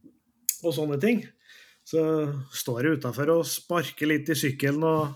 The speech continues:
tar meg en røk, og står og kikker på sykkelen, så, så kommer det en, eh, annen kar som, eh, tydeligvis da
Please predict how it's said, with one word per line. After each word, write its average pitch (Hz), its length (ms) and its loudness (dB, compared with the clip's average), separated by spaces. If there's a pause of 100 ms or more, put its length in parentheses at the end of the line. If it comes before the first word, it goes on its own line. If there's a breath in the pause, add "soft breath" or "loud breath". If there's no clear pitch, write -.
(120)
tar 135 200 0
meg 151 160 0
en 151 100 0
røk, 143 260 -2
og 160 120 4
står 143 180 0
og 143 80 0
kikker 151 500 0
på 147 140 -2
sykkelen, 139 340 0
så, 151 200 0 (480 loud breath)
så - 240 -2
kommer 117 400 -2
det 165 80 2
en, 190 180 2
eh, 185 720 0
annen 156 300 2
kar 160 280 2
som, 165 360 -2
eh, 156 340 0
tydeligvis 147 460 0
da 143 100 -2